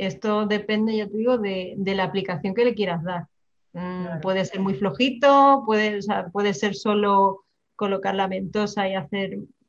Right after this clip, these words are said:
Speaker 1: y mover, moverlo a lo largo del cuerpo, hacia
Speaker 2: Ujú.
Speaker 1: arriba y hacia
Speaker 2: Sí,
Speaker 1: abajo,
Speaker 2: verdad.
Speaker 1: otro tipo de movimientos, puede ser fijo, y esos son los que crean eso, un poco esos moratones,
Speaker 2: Sí.
Speaker 1: puede ser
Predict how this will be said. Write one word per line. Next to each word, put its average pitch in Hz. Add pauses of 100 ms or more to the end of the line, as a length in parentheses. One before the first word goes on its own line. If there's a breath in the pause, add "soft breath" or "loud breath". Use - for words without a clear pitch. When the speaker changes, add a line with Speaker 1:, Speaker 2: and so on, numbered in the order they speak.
Speaker 1:
y 208
mover, 196 (160)
moverlo 190
a 180
lo 185
largo 185
del 175
cuerpo, 262 (360)
hacia 196
Speaker 2:
Ujú. 190
Speaker 1:
arriba 185
y -
hacia -
Speaker 2:
Sí, 196
Speaker 1:
abajo, 269
Speaker 2:
verdad. 220
Speaker 1:
otro 208
tipo 196
de 190
movimientos, 240
puede 202
ser 190
fijo, 262 (540)
y 202
esos 202
son 214
los 202
que 185
crean 180
eso, 190
un 175
poco 180
esos 180
moratones, 247 (300)
Speaker 2:
Sí. -
Speaker 1:
puede 190
ser 175